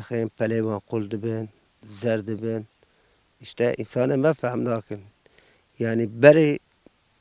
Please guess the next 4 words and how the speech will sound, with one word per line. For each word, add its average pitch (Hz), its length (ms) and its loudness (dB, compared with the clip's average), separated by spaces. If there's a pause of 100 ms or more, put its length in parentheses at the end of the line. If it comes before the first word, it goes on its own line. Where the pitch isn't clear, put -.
(520)
دی، 143 140 8 (160)
اه، 117 180 2 (540)
کالکه 120 420 2
ما 139 140 4